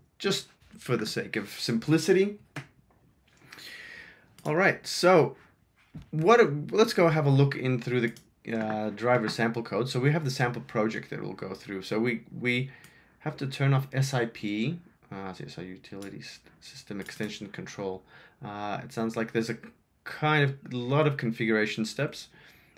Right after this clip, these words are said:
Uh, okay, install and run the driver extension Mac O S. To run the sample app in Mac O S, use the scheme selector. Yeah, that's pretty straightforward. We just select the scheme. To install the Dext on Mac O S,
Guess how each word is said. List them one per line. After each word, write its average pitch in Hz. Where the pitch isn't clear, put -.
Uh, 110
okay, 143
install 135
and 123
run 127
the 123
driver 107
extension 104
Mac 98
O 101
S. 87
To -
run 156
the 170
sample 131
app 117
in 104
Mac 110
O 95
S, -
use 131
the 120
scheme 131
selector. 95
Yeah, 117
that's 131
pretty 160
straightforward. 107
We 104
just -
select 98
the -
scheme. 151
To 117
install 123
the 113
Dext 113
on 104
Mac 101
O 95
S, -